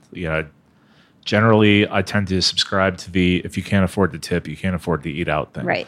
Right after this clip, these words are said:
Speaker 2: It's part of the cost of the meal.
Speaker 1: Regardless of how you feel about that, that, that is how it is. You know, their compensation is structured around that.
Speaker 2: So you
Speaker 1: If
Speaker 2: know
Speaker 1: you're
Speaker 2: what was,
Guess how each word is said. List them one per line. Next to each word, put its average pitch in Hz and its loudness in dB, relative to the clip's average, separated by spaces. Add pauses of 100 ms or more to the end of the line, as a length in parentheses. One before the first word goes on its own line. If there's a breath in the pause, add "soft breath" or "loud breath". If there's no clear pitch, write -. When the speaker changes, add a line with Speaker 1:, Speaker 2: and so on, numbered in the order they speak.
Speaker 2:
It's - -8
part 175 -2
of 160 -4
the 147 -10
cost - -6
of 117 -8
the 110 -6
meal. - -10
Speaker 1:
Regardless 98 0
of 95 -2
how 98 2
you 95 0
feel 127 2
about 80 0
that, 82 0 (160)
that, 80 -8 (160)
that 76 -6
is 82 -2
how 90 0
it 85 -2
is. - -6 (100)
You 82 -6
know, 80 -4
their 85 -2
compensation 95 -2
is 90 4
structured 95 0
around 69 -2
that. 67 -12 (440 loud breath)
Speaker 2:
So - 2
you 247 6
Speaker 1:
If 247 8
Speaker 2:
know 381 10
Speaker 1:
you're 494 10
Speaker 2:
what 415 6
was, 190 4